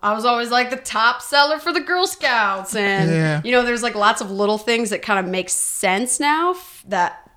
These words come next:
Speaker 1: for why I am an entrepreneur, but I never thought it would be my journey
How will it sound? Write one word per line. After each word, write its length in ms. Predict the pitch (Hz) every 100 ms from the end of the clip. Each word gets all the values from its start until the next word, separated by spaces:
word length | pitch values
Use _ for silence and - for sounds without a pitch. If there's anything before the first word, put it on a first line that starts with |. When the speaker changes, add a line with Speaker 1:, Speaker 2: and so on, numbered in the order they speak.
| 196
Speaker 1:
for 120 | -
why 320 | 190 175 175 170
I 280 | 170 170 -
am 180 | - 185
an 80 | 180
entrepreneur, 520 | 175 185 - 180 185
but 100 | 202
I 60 | 180
never 800 | 170 185 196 190 190 185 175 - _ _ _ _ _ _ _ - -
thought 360 | 196 180 -
it 100 | 185
would 180 | 180 165
be 280 | 170 170 180
my 240 | 233 180
journey 560 | 160 175 165 156 156 156